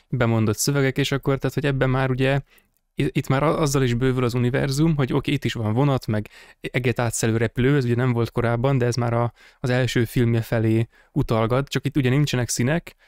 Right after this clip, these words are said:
a legelső rövid filmben ugyan megvoltak ugyanazok az ilyen, eh, nagyon nosztalgikus, ilyen sárgás naplementés képek, itt fekete-fehér az egész, de ebből ilyen művészkedősebb, ö, hangulat,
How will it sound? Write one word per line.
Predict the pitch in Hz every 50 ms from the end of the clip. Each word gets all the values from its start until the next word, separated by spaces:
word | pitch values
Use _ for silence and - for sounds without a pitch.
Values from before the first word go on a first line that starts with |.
| _ _ _ _
a | - 123
legelső | 113 120 127 143 143 139 - -
rövid | 131 127 123 123
filmben | - - 127 120 117 113 113 113 117
ugyan | 147 151 131 127 120
megvoltak | 120 123 117 117 117 110 - 113 -
ugyanazok | 123 120 110 110 107 113 107 -
az | 110 104
ilyen, | 110 107 107 107 107 107
eh, | 107 107 - - - - - - _ _ _
nagyon | - 123 123 120 127 117
nosztalgikus, | 117 117 - - - 117 110 113 113 - - 120 - -
ilyen | 123 113 110 107
sárgás | - - 117 110 113 110 113 110 107 -
naplementés | 117 113 - 113 110 110 113 117 - - 135 127
képek, | - - - - - 135 - -
itt | - -
fekete-fehér | - - 123 - 120 113 - 120 113 113 107
az | 107 104
egész, | 113 113 - 160 160 151 -
de | - 127 117 - - - - - - _
ebből | - 139 120 117 120 120
ilyen | 120 117 117 117
művészkedősebb, | 123 127 123 120 120 113 - - - 113 113 110 110 - - 120 117 113 113
ö, | 120 117 113 113 113 113 117
hangulat, | 117 120 117 117 113 113 117 113 113 - - - -